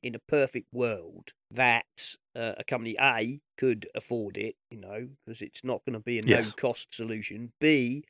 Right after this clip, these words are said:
Speaker 1: that it was as simple as taking the case off, unplugging a C P U and plugging in another one like a Lego
Speaker 2: <laughs>
Speaker 1: brick,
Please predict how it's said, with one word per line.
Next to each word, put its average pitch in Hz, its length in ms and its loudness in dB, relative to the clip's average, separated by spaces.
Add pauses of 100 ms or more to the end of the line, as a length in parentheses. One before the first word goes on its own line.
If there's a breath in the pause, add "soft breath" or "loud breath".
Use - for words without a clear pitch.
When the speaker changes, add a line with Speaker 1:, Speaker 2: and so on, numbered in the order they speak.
(180)
Speaker 1:
that 135 140 2
it 135 80 0
was 143 180 0
as 135 120 -6
simple 131 340 2
as 120 140 -2
taking 139 400 0
the 117 80 -4
case 131 360 2
off, 113 260 0
unplugging 131 680 0
a 113 60 -4
C 120 280 -4
P 120 140 -2
U 113 340 0
and 107 160 -8
plugging 127 340 -2
in 113 160 -2
another 117 280 0
one 110 180 0
like 107 200 0
a 104 60 -4
Lego 113 440 4
Speaker 2:
<laughs> - 40 -16
Speaker 1:
brick, - 320 4